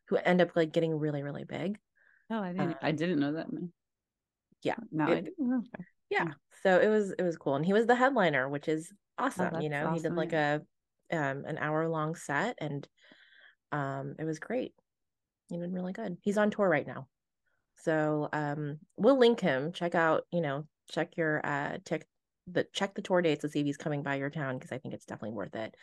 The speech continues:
Speaker 1: He's hilarious. He's also, you know, it's a clean set too. So, I mean, I'm not bringing my kids to these things, but you totally could.
Speaker 2: <laughs> Yeah.
Speaker 1: <laughs> Um,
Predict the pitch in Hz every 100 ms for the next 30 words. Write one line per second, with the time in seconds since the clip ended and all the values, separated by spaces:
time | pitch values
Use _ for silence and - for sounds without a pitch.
0 | - - - _ _ 165 147 147 - -
1 | 180 156 139 135 131 147 - 170 143 156
2 | 160 147 139 110 151 123 104 - - -
3 | _ _ - 175 151 147 143 - - -
4 | 143 165 - - - - _ _ - 160
5 | 135 135 151 _ _ _ _ - 160 156
6 | 165 117 156 147 135 120 135 156 175 214
7 | 254 240 262 175 143 156 151 127 - -
8 | - 208 - _ _ _ 202 185 202 -
9 | _ _ _ _ _ _ _ - - -
10 | - - 202 - - - _ - 180 170
11 | 156 147